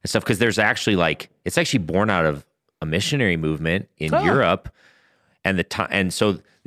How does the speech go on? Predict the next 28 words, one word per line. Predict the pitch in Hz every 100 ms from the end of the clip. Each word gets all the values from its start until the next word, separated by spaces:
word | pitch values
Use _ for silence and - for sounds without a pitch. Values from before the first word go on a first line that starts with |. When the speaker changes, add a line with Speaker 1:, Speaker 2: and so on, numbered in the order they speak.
| 120
Speaker 1:
like, | 143 117
for | - 113
Speaker 2:
Wait, |
Speaker 1:
example, | 98 98 82 180
Speaker 2:
you | 262
know | 269
something | 247 247 240
about | 226 220 233
Europe | 233 170 143
that | 156 147
I | 143
don't | 147 170
know. | 160 110 - -
I'm | 196
a |
little | - 160
Speaker 1:
Yes. | 165 147
Speaker 2:
uncomfortable | 160 190 185 190
with | 190
that. | 180 -
<laughs> | 214 - - - - - - 330 - - - 240 - - - - 175 - -
Speaker 1:
So, | 135 131 117 -
um, | 107 101 87 82 78 - - _ _ _ _ - _ _ -
well, | 147 131 107 - _ _ _ _ _ _ _ _ _
like, | 120 98 - - _ _ _ _ _ _ _ _ _ _ - - - - - - -
some | - 135
folks | - 110 104 - -
don't, | 90 95 98 -